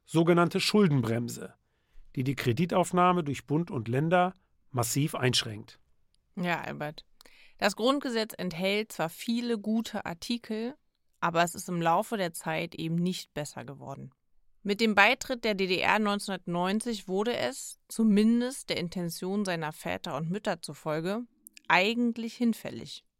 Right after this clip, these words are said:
Speaker 2: da die in der Präambel proklamierte Übergangszeit der Teilung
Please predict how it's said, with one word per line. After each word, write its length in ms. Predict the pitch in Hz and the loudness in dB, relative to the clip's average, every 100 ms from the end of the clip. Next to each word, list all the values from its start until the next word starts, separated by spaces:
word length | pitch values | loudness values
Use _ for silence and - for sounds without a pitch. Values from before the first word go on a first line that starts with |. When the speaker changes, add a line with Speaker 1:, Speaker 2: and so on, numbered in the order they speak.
| _ _ | _ _
Speaker 2:
da 200 | - 165 | 2 4
die 220 | 175 190 180 | 4 0 -2
in 100 | 180 | 0
der 120 | 170 | -2
Präambel 640 | - 175 - 190 220 240 | -2 -6 -4 -2 -2 -4
proklamierte 880 | 233 - 185 - 180 180 214 - 226 - | -6 -6 -6 -6 -4 -2 -4 -6 -10 -6
Übergangszeit 1080 | 285 196 135 131 143 - - 156 160 247 - - - _ _ - | -2 0 -2 -4 -8 -12 -8 -4 -4 -6 -12 -20 -20 _ _ -8
der 120 | 165 | -8
Teilung 580 | - 156 165 196 277 | -4 -4 -4 -8 -10